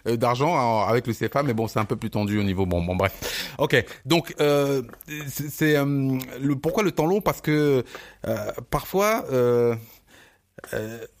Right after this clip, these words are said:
les, les gens ne savent pas quel chemin ils empruntent quand ils se disent, « Moi, je vais devenir entrepreneur. » Et c'est pas, euh, toujours, euh, aussi facile qu'on le pense.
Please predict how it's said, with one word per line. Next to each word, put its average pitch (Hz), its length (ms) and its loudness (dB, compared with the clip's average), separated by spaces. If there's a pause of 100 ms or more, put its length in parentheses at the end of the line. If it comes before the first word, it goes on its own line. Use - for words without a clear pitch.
(200)
les, 135 160 0
les 143 140 2
gens 165 140 2
ne 165 80 0
savent 156 260 -2
pas 170 200 2
quel 156 180 0
chemin 147 240 0
ils 135 120 0
empruntent 165 340 -2
quand 147 160 2
ils 139 100 2
se - 140 -4
disent, « 131 420 0
Moi, 127 220 0
je 117 100 -2
vais 123 60 0
devenir 117 260 0
entrepreneur. » 95 520 -2 (1200)
Et 113 140 0
c'est 123 160 -2
pas, 254 340 0 (500)
euh, 120 140 4
toujours, 139 500 2
euh, 110 200 2
aussi 135 280 0
facile 156 600 0
qu'on 143 140 -2
le 120 120 2
pense. - 520 -4